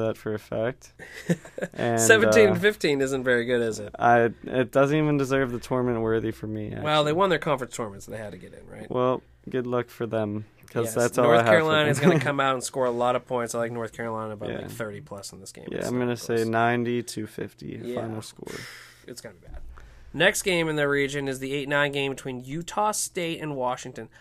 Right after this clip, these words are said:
Speaker 2: I have not seen much of Utah State this year. They're twenty-eight and six. Washington, regular season champs of the Pac-twelve at twenty-six and eight. Listen, I looked at their, their resume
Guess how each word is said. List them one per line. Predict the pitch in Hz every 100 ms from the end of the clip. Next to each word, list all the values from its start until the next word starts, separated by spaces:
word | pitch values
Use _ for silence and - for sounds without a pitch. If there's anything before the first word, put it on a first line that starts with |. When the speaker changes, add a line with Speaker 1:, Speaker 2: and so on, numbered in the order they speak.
| _ _ 160
Speaker 2:
I | 240 370 349
have | - 202
not | 180 185
seen | 185 190
much | 156 151
of | 143
Utah | 143 147 131
State | - 131
this | 139 151 147
year. | 147
They're | 127
twenty-eight | - 160 160 147
and | 139
six. | - 139 135 - - _
Washington, | - 127 135 - 139 - 139 135 - - _ -
regular | 131 160 170 156
season | 147 147 143
champs | 131 139 131
of |
the | 127
Pac-twelve | - 127 - - 123 123
at | 117
twenty-six | - 123 120 117 113
and |
eight. | 117 113 - _ _ _ _ _ _ _ _ _
Listen, | - 180 226 - 107 - _ _ _ _ _
I | 175 240
looked | 277 302
at | 311
their, | 311 262 151 -
their | 160
resume | 147 143 165 202 208 240 277